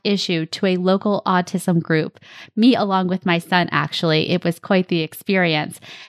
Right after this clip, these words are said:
And I wanted to share the information with this audience. And of course, if you want to watch the video of my son and I delivering this presentation,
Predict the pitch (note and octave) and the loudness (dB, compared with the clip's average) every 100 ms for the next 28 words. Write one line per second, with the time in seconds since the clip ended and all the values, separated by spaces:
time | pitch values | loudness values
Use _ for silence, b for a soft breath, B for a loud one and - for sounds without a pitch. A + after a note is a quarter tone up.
0 | - B3+ C4+ A3+ C#4+ E4+ D#4+ C#4 B3 A#3 | -2 0 2 2 2 2 0 -4 0 2
1 | A3+ G#3 - G#3 A#3 G#3 G#3 G#3+ - F#3+ | 2 0 0 0 0 2 2 0 0 0
2 | F#3 G3+ G3+ F#3+ - - F#3 F3+ - - | 2 2 2 -2 -2 -2 0 0 -2 -6
3 | - - _ _ B B B - C4+ C4+ | -12 -20 _ _ B B B 0 0 0
4 | - G4 E4 G3+ - - B3+ A#3 A#3 E4 | -4 0 2 0 -4 -2 -2 0 2 2
5 | C#4 F#3 G#3 B3+ - G3+ F#3 - - G3 | 2 2 2 0 -4 -2 -2 -2 -4 0
6 | F#3 F#3 G3 G#3+ A#3 G#3 - F3+ F3+ F#3+ | 2 2 2 2 0 -2 0 0 0 0
7 | F#3+ G3+ F#3 F#3+ G3 F#3 E3+ E3 F#3 F#3+ | 2 2 2 0 0 0 0 0 0 0
8 | F#3 - G3+ F3+ G3+ G#3 F3+ - A#3 B3+ | -4 -2 -2 2 0 2 -2 0 0 0